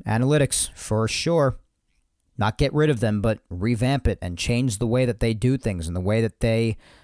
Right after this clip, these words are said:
utilize them and the way that they execute them. 'Cause that really is a big difference between them and other organizations.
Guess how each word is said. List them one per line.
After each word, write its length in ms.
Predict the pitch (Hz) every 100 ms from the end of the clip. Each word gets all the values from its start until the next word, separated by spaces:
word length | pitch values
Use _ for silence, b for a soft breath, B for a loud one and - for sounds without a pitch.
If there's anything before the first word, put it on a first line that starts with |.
| b
utilize 640 | 98 113 139 135 101 92 80
them 240 | 85 76 - _ _ -
and 160 | 92
the 60 | 87
way 140 | 98
that 140 | 110 -
they 140 | 113 -
execute 560 | 123 - 104 107 90
them. 180 | 71 64 _ _ _ _ _ _ _ _ _ _ _ _ _ _ _
'Cause 120 | - 120
that 160 | 135
really 200 | 139 139
is 120 | 131
a 20 | 110
big 220 | 131 104
difference 320 | 139 127 110
between 300 | 110 - 107
them 120 | 120
and 80 | 113
other 220 | 110 113
organizations. 760 | 104 107 92 98 123 - 76